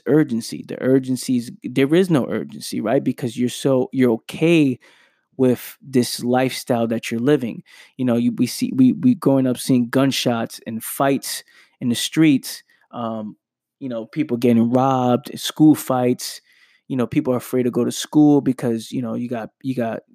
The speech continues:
these gangsters in the corner, right? <laughs> Pe-, like a group of people just ready to just rob you any second.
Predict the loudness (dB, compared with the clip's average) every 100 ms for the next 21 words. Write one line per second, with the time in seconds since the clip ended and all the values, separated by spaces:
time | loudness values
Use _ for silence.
0 | -12 -10 -6 0 2 0 2 2 4 2
1 | 2 2 2 2 0 2 2 2 2 -4
2 | -4 -4 -4 -4 -4 -2 2 4 2 0
3 | 0 2 -2 -2 0 2 2 0 -4 -6
4 | -6 -6 -12 _ _ _ _ -16 -4 0
5 | 0 2 2 2 0 0 -4 -2 -6